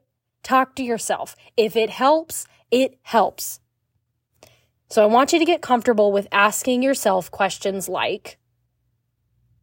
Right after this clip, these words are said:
"How are you feeling below the surface?"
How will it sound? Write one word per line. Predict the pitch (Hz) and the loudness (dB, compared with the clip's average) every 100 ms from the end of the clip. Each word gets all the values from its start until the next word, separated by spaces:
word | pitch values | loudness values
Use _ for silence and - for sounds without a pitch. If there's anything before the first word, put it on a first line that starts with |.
| _ _ | _ _
"How | - 226 247 269 269 | 0 4 4 4 2
are | 233 220 | 0 0
you | 220 202 | -2 -4
feeling | - 208 226 208 180 175 175 - _ - | -8 0 2 2 2 -2 -6 -14 _ -12
below | 175 202 185 190 185 185 | 0 2 4 2 4 2
the | 175 | -2
surface?" | - 175 160 - - - | -2 -4 -4 -6 -6 -6